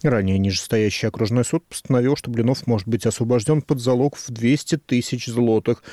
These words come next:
Это около пятидесяти тысяч долларов. Прокуратура обжаловала это решение. На соратника Алексея Навального Леонида Волкова напали в Вильнюсе двенадцатого марта,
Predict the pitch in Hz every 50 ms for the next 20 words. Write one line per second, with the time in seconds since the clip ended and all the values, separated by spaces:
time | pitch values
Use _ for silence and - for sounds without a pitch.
0 | - - - - 107 - 101 107 98 - 120 110 92 - - - - 107 104 107
1 | 101 - - - - - 92 90 - 98 87 - 98 98 92 92 95 101 101 101
2 | 92 - - - - - - 95 95 - - 107 117 110 - - _ _ _ _
3 | - 127 113 110 104 95 87 85 87 90 92 87 92 90 87 - 95 92 - -
4 | - - - _ - 120 104 95 - - - 98 90 85 92 90 92 92 - _
5 | _ _ - 156 156 139 - - 127 110 98 - - 104 95 - 104 101 104 -
6 | - - 123 113 101 107 110 113 113 107 113 113 110 110 117 117 120 113 123 120
7 | 123 135 143 - - 156 156 156 - _ _ _ _ _ _ 175 170 170 - -
8 | - 131 131 135 143 135 - - - - - - _ _ 156 151 143 139 139 139
9 | 135 131 127 127 131 127 - - 135 117 110 107 101 101 104 - - - - -
10 | 113 104 95 95 95 98 101 107 - - - 113 107 104 98 87